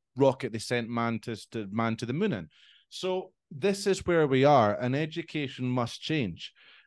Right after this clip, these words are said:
So for me, it's not a question of, "Oh, how do we ban it?" It's a case of, "How do we reform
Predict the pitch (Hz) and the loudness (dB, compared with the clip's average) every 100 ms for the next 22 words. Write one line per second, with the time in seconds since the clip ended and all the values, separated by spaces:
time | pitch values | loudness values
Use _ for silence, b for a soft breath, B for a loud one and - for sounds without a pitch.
0 | - - 139 131 156 175 196 - - 175 | -20 -10 -8 -4 -2 0 -2 -2 -2 0
1 | 185 - 180 170 - - 139 123 113 B | 0 0 4 4 2 -2 2 4 2 B
2 | B - 214 190 233 202 208 208 208 190 | B -2 2 4 4 2 0 2 4 4
3 | 110 - - 135 143 - 165 156 156 - | 2 0 -4 -4 -4 -2 -2 0 -2 -2
4 | - 151 165 156 147 123 117 - 120 135 | 0 4 4 2 0 2 0 0 2 2
5 | 110 | 0